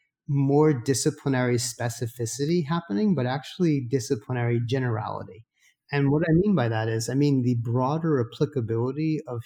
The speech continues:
humanistic methods, humanistic values, humanistic interpretive practices, humanistic content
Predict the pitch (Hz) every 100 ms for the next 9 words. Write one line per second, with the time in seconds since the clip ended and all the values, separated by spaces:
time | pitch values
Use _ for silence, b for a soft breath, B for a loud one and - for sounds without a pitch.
0 | - 139 135 123 123 - 120 123 120 120
1 | 131 123 120 - 120 117 - 120 120 120
2 | 123 120 117 117 - 135 123 120 - 113
3 | - 143 127 117 135 - 139 120 120 -
4 | _ 139 123 120 123 - 127 - 139 127
5 | 120 120 113 - 143 147 - 117 117